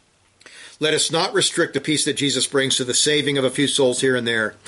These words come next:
or to a personal piety. It is much broader than that,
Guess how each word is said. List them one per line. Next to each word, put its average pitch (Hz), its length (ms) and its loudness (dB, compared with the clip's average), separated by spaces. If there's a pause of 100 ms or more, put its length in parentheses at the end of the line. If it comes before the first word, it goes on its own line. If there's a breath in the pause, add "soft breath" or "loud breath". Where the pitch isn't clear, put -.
(200 loud breath)
or 147 100 2
to 147 180 2
a 127 60 2
personal 147 480 0
piety. 123 500 -2 (240 loud breath)
It 208 120 4
is 180 160 0
much 214 260 0
broader 202 400 2
than 160 140 0
that, 117 320 -4